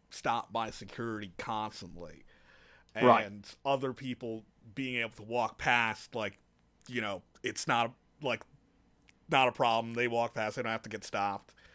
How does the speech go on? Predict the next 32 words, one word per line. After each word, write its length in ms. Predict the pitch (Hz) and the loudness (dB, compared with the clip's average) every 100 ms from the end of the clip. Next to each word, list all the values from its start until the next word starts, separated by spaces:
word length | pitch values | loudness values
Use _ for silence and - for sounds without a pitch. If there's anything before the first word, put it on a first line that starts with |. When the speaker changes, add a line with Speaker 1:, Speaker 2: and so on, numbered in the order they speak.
| - - - - - - - _ _ _ | -20 -20 -20 -20 -20 -20 -20 _ _ _
Speaker 1:
In, 140 | 135 127 | 2 8
Speaker 2:
Right. 220 | 117 120 | 8 8
Speaker 1:
in 220 | 135 123 | -2 -2
that 260 | 131 175 - | 2 2 0
situation, 840 | 202 - 170 147 156 185 202 202 - - - - _ | -8 -6 -2 -2 -2 -4 -6 -6 -10 -20 -20 -20 _
if, 580 | 135 135 123 - - - _ _ - - | -6 -4 -6 -10 -16 -18 _ _ -10 -6
if 200 | 113 107 | -4 -2
I 220 | 104 135 | 2 2
was 200 | 151 139 | 4 0
a 60 | |
white 280 | 127 131 143 | 0 0 -2
person 300 | - 151 151 | -4 -8 -8
in 40 | 143 | -8
that 180 | 135 | -10
situation 760 | 127 131 131 127 123 - 120 123 - _ - _ | -10 -12 -6 -6 -6 -8 -10 -12 -14 _ -20 _
and 80 | 110 | -2
I 120 | 113 127 | 2 2
felt 300 | 139 123 - | 0 -4 -2
comfortable 560 | 131 127 131 120 120 | -4 -4 -6 -6 -6
enough 240 | 117 113 - | -4 -6 -6
to 60 | |
get 180 | 113 110 | -4 -4
involved, 680 | 101 101 104 95 80 80 - - _ - - - - - _ | -4 -6 -4 -4 -8 -14 -20 -20 _ -20 -20 -20 -20 -20 _
like, 220 | 117 98 | -4 -4
if 140 | 110 - | -6 -4
I'm 280 | 110 135 160 | 2 2 4
getting 280 | 160 156 147 | 4 2 2
my 260 | 131 139 | 2 2
ticket 440 | 139 - 127 - 127 | 0 -2 -4 -4 -4
or 140 | 117 | -4
credential 600 | 110 113 104 113 110 107 | -4 -4 0 0 -2 -10
checked, 580 | 92 - 104 80 - - | -10 -6 -4 -6 -12 -20